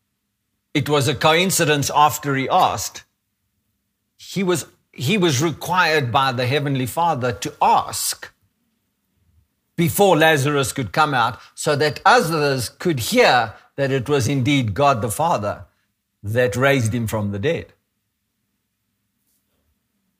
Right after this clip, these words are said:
Right? Over the years, I have begun to realize that sometimes God will ask you to do things,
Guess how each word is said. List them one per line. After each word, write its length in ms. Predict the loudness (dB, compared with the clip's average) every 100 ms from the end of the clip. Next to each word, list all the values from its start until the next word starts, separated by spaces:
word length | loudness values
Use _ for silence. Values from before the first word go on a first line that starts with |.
| _ _ _ _ -4
Right? 360 | -2 -2 -8 _ _ _ _ _ _ _ _ _ -20 -20 _ _ _ _ _ _ _ _ -20 _ _ _ _ _ _ _ _ 0
Over 200 | 0 2
the 120 | 2
years, 640 | 4 6 6 2 -2 -10 -16 _ _ _ _ _ _ _ _ _ _ _ _ _ _ _ _
I 240 | -4 -2 0
have 260 | -2 -2
begun 400 | -2 -2 -2 -2
to 140 | -2 0
realize 720 | 2 0 0 -8 -14 -20 -20 _ _ _ _ _ _ _ _ _
that 200 | -12 -8
sometimes 640 | -2 -2 -2 0 0 0 -2
God 320 | 2 2 2
will 220 | -2 0
ask 260 | 0 -2 -6
you 80 | -6
to 120 | -4
do 240 | -2 -4
things, 540 | -4 -10 -12 _ -20